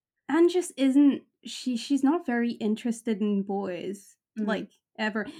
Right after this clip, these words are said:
Speaker 1: She has this idea of, like, the perfect romantic lead, and,
Speaker 2: Mm-hmm.
Speaker 1: like, throughout Anne of the Island, sh-, she gets proposed to, like, three or four times.
Speaker 2: Yeah.
Speaker 1: <laughs> And she
Speaker 2: <laughs>
Speaker 1: keeps rejecting people,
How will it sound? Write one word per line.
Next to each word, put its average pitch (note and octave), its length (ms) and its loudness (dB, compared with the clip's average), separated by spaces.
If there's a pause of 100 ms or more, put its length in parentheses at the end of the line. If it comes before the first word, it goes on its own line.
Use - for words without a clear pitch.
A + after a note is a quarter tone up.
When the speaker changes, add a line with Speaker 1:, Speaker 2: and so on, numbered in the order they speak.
(160)
Speaker 1:
She - 200 0
has C#4+ 200 2
this D#4 180 -2
idea A3+ 360 2
of, G#3 80 -4
like, G#3 200 -2
the G#3+ 100 -2
perfect G#3+ 440 -6
romantic G#3+ 540 -2
lead, G#3 360 2 (520)
and, A#3+ 100 0
Speaker 2:
Mm-hmm. A#3+ 160 8
Speaker 1:
like, A3+ 180 2
throughout D4+ 320 0
Anne A#3+ 160 2
of A#3 120 0
the A#3 180 2
Island, A#3+ 340 4
sh-, F3+ 340 -8
she B3 460 -6 (160)
gets A#3 300 -2
proposed G#3+ 520 -2
to, C4+ 140 6
like, A#3 320 -2 (160)
three A3 200 -2
or A3 100 0
four G#3+ 180 0
times. B3+ 560 6 (180)
Speaker 2:
Yeah. A#3+ 200 2 (320)
Speaker 1:
<laughs> C4+ 180 6 (420)
And B3 180 4
she C4+ 180 2
Speaker 2:
<laughs> - 40 -18
Speaker 1:
keeps C4 320 -4
rejecting C4 520 2
people, E4+ 460 -2